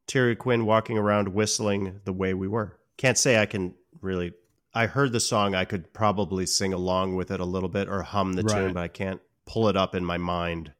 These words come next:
Speaker 1: or hear it in my mind.
Speaker 2: No, they're fine with what they have.
Speaker 1: Offhand.
Speaker 2: It works.
Speaker 1: Yeah.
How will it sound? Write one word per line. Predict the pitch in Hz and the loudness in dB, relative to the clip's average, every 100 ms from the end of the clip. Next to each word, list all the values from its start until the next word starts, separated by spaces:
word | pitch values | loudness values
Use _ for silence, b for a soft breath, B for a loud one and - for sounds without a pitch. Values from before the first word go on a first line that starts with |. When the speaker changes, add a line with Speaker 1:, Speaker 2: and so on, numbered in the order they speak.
| - | -12
Speaker 1:
or | 95 | -10
hear | - 101 95 | -8 -4 -4
it | 87 - | -4 -8
in | 87 | -8
my | 80 80 | -8 -8
mind. | 80 80 80 80 _ _ _ | -8 -8 -10 -12 _ _ _
Speaker 2:
No, | 147 151 147 _ | 2 2 0 _
they're | - 123 | -2 0
fine | - 117 | 2 4
with | 113 101 | 2 0
what | |
they | - | -4
have. | 95 95 | -2 0
Speaker 1:
Offhand. | 92 - 87 80 | 0 -2 -4 -4
Speaker 2:
It | 107 | -2
works. | 104 98 - - _ _ | -4 -4 -12 -16 _ _
Speaker 1:
Yeah. | 107 | -12